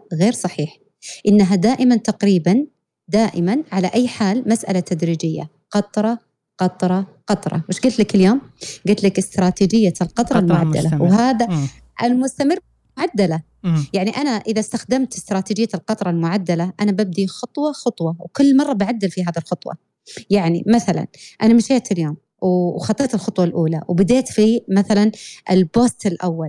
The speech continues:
Speaker 1: أو بديت في الكتابة الأولى، ودائمًا المسودة الأولى تتعدل وتطلع منها أفكار جميلة. أهم شيء في مسودة أولى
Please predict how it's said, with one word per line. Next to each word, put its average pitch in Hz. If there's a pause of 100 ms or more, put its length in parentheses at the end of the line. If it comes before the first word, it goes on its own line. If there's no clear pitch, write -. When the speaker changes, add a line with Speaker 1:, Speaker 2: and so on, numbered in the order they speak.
(140)
Speaker 1:
أو 196
بديت 220
في 220 (100)
الكتابة 185
الأولى، 160 (340)
ودائمًا 233
المسودة 208
الأولى 202
تتعدل 294
وتطلع 196
منها 190
أفكار 196
جميلة. 160 (520)
أهم 320
شيء 277
في 214
مسودة 196
أولى 185